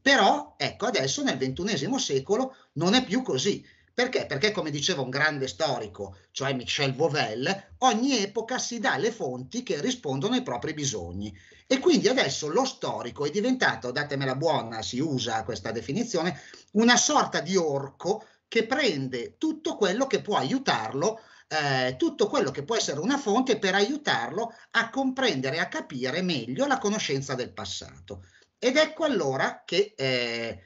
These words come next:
l'argomento di cui parliamo oggi è proprio centrale, perché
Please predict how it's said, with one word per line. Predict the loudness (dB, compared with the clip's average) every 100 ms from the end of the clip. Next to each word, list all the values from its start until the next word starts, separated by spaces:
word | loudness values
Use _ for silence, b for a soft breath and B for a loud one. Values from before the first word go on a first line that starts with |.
| b
l'argomento | 0 2 2 2 2 0 -4
di | -4
cui | -4 -2
parliamo | -2 0 2 2 2
oggi | 0 -2 -6 B B
è | 0
proprio | 2 2 2
centrale, | 0 0 2 2 2 -2
perché | -2 -2 0 2 0